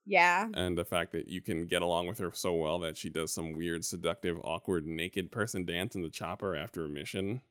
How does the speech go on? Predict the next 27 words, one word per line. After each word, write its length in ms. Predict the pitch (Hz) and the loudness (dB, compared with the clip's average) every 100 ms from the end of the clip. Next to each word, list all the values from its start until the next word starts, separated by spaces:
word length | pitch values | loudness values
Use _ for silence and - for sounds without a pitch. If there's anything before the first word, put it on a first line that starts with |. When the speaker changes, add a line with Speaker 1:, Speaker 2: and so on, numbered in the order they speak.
| _ _ _ _ - | _ _ _ _ -6
Speaker 1:
Yes. 680 | 208 190 180 214 - - - _ - | 6 8 8 4 -4 -8 -14 _ -6
Speaker 2:
Um, 600 | - 85 80 69 67 60 - - | 0 2 2 0 -2 -6 -10 -6
like, 300 | 82 65 58 - | -2 -2 -4 -2
I 80 | 76 | 0
don't 120 | 80 | 2
know, 100 | 80 69 | 0 0
like, 120 | 73 | 0
Metal 200 | 95 92 | 0 2
Gear 120 | 85 | 0
Solid's 600 | - 87 80 76 71 - _ _ | 2 2 2 0 -4 -8 _ _
pretty 200 | - 175 | 4 4
trash. 600 | 165 151 127 101 - - - _ _ _ _ | 4 2 2 2 -4 -8 -14 _ _ _ _
So, 500 | - 85 85 78 73 | 4 6 6 4 0
I 80 | 80 | -2
mean, 460 | 80 76 71 117 - | -2 -2 -4 -8 -10
like, 240 | - 80 - | -4 -4 2
the 80 | 98 | 6
least 240 | 123 120 | 6 4
trash 280 | 127 98 - | 4 4 4
one 140 | 90 | 0
is 140 | 87 82 | 0 -2
the 80 | |
third 280 | 78 87 85 | 0 2 2
one, 160 | 80 71 | 0 -2
and 120 | 71 | -4
that's 180 | 73 - | -6 -4
still 260 | 87 71 | -2 -2